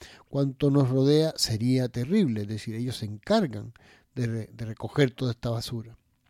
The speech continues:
Los insectos incluso tienen un impacto económico muy significativo, ¿eh? Mace Bowen y John Lonsey, dos entomólogos, hicieron una investigación en profundidad sobre cuánto contribuyen los insectos económicamente,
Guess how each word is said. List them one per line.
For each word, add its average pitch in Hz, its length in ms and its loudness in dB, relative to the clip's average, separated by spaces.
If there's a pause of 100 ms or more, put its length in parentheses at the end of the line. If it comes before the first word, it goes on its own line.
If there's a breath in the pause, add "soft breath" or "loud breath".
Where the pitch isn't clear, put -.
(580 loud breath)
Los 135 120 6
insectos 170 460 6
incluso 175 460 4
tienen 185 260 4
un 185 80 6
impacto 175 480 0
económico 170 500 2
muy 190 160 4
significativo, 139 920 0 (100)
¿eh? - 160 -6 (360 soft breath)
Mace 143 260 0
Bowen 180 480 2
y 135 120 0
John 143 200 2
Lonsey, 160 420 2
dos 165 360 0
entomólogos, 143 840 2 (400 loud breath)
hicieron 247 340 2
una 240 120 4
investigación 180 640 2
en 165 60 2
profundidad 135 560 2
sobre 139 340 2
cuánto 226 480 0
contribuyen 151 580 4
los 131 140 4
insectos 131 500 0
económicamente, 143 1040 2